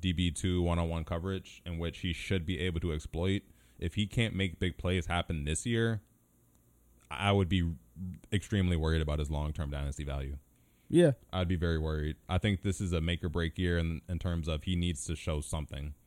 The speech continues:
Speaker 2: He definitely does. And honestly, I won't lie. I'm happy that I got off from this offseason. I mean, it, y-, you never know, especially, you know, if you do get a vet in there that's able to teach him a thing or two. Last year, I mean, he had Robert Woods, who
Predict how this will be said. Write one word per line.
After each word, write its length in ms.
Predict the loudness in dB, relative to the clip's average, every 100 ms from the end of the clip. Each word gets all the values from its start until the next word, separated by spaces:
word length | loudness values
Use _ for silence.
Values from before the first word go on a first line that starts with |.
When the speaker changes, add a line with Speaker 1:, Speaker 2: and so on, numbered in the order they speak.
| _
Speaker 2:
He 140 | 2
definitely 400 | 8 8 8 6
does. 320 | 8 6 6 4
And 160 | 0 2
honestly, 580 | 6 6 6 6 8
I 160 | 10 10
won't 280 | 10 8 6
lie. 240 | 8 8
I'm 200 | 8 8
happy 280 | 6 6 6
that 200 | 8 10
I 100 | 8
got 240 | 8 8
off 280 | 8 8 6
from 180 | 4 2
this 160 | 2 4
offseason. 680 | 4 4 0 -2 0 -2 -4 _ _ _ -20 -2
I 120 | 4
mean, 420 | 6 6 6 2 4
it, 320 | 10 10 8 0 -20 -20 -20 -16 -8
y-, 180 | -8 -4
you 200 | 10 12
never 300 | 12 12 12
know, 280 | 12 12 12
especially, 560 | 12 12 12 12 12 12
you 140 | 12
know, 200 | 12 12
if 180 | 12 10
you 80 | 6
do 220 | 10 12
get 160 | 12 12
a 80 |
vet 240 | 12 12 12
in 100 | 10
there 220 | 12 12
that's 240 | 10 10
able 320 | 10 10 10 8
to 80 |
teach 220 | 8 8 8
him 80 | 4
a 80 |
thing 200 | 6 6
or 120 | 6 4
two. 420 | 6 8 8 8
Last 440 | 6 8 8 8
year, 180 | 8 10
I 40 | 10
mean, 200 | 10 8
he 100 | 8
had 220 | 8 8
Robert 340 | 8 8 6
Woods, 420 | 8 8 8 6 8
who 380 | 10 10 8